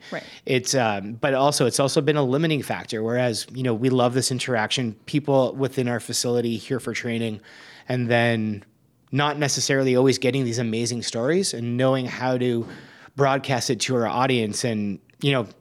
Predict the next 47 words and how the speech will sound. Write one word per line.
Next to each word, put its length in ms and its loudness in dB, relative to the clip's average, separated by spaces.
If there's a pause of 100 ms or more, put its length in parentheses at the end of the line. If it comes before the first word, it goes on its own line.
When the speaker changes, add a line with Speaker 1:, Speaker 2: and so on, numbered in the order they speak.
Speaker 2:
simple 300 0
conversation 540 2
between 280 0
you 100 4
and 80 4
I 80 4
today. 220 0
Next 240 0
thing 160 -4
you 100 -2
know, 280 -2 (500)
we're 100 4
sitting 300 2
in 100 0
a 60 -2
studio 580 2
and 440 -2
you're 120 -2
recording 400 -4
a 60 -4
podcast. 600 -6
I 80 0
think 180 -2
your 100 2
boyfriend 360 0
listens 260 -4
as 140 -14
well, 180 -6
right? 260 -6
Speaker 1:
He 100 -2
does. 240 -4 (500)
<laughs> 580 -4
Speaker 2:
Which 180 4
is 180 4
so 160 4
incredibly 480 2
cool 240 2
because 560 2 (400)
he 120 0
doesn't 220 2
come 160 -2
from 160 -2
a 40 2
healthcare 380 2
space 420 2 (120)
in 200 -2
what, 280 0